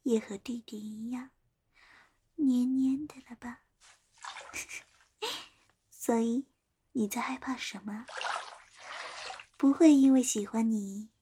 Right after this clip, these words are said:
就把你生吞活剥了的。虽然呢，有点上头，但这点理智我还是有的。好啦好啦，最后一个位置了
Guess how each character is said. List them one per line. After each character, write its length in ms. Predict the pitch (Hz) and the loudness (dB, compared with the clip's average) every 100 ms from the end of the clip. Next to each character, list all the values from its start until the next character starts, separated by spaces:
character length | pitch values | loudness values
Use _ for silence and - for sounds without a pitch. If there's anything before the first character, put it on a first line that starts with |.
| _ _ | _ _
就 160 | - 233 | -2 0
把 200 | 220 220 | 0 -2
你 140 | 202 | -2
生 260 | - 233 240 | -2 0 0
吞 180 | 262 | 0
活 200 | 247 196 | -2 -6
剥 240 | 190 226 247 | -6 -4 -4
了 100 | 247 | -8
的。 100 | - - _ _ _ _ _ _ _ _ _ _ _ _ _ _ _ _ _ _ _ _ _ _ _ _ _ _ _ _ _ - - - - _ _ | -16 -20 _ _ _ _ _ _ _ _ _ _ _ _ _ _ _ _ _ _ _ _ _ _ _ _ _ _ _ _ _ -20 -20 -20 -20 _ _
虽 260 | - 320 311 | 0 4 6
然 220 | 285 285 | 6 6
呢， 420 | 294 302 311 311 - - - | 6 4 0 -4 -8 -20 -6
有 180 | 220 220 | -2 -2
点 160 | 214 | -4
上 260 | - - 247 - | -8 -6 -8 -10
头， 240 | - 202 _ _ _ _ _ _ _ _ | -18 -20 _ _ _ _ _ _ _ _
但 180 | 254 | 0
这 140 | 240 269 | 2 0
点 260 | 233 220 | 0 2
理 140 | 220 202 | 0 -2
智 400 | - 226 220 220 _ _ _ _ | -4 -4 -4 -8 _ _ _ _
我 80 | - | -4
还 160 | 214 196 | -2 -2
是 180 | - 269 | 0 0
有 80 | |
的。 380 | 208 226 208 - _ _ - _ _ _ _ _ _ _ _ _ _ _ _ _ _ _ _ | 0 -4 -10 -14 _ _ -20 _ _ _ _ _ _ _ _ _ _ _ _ _ _ _ _
好 160 | - | 0
啦 140 | 240 269 | 2 4
好 120 | 269 | 4
啦， 500 | 254 262 262 - - _ _ _ | 2 0 -2 -6 -20 _ _ _
最 180 | - 226 | -4 -4
后 140 | 208 220 | -2 -4
一 120 | 208 | -4
个 200 | - 240 | -4 -4
位 120 | 262 | -4
置 220 | - | -6
了 60 | 233 | -16